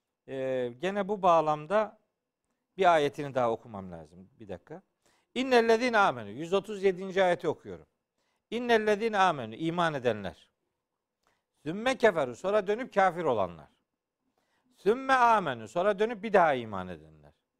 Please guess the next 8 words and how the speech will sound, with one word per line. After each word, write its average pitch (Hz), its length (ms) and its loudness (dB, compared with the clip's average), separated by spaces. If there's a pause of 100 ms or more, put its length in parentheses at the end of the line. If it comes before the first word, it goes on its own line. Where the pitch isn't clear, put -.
(460)
"Sümme 269 400 -2
keferu." 185 420 0
Sonra 220 320 0
dönüp 233 260 -2
bir 247 80 -4
daha 202 220 6
kafir 120 300 -2
olanlar. 85 480 -12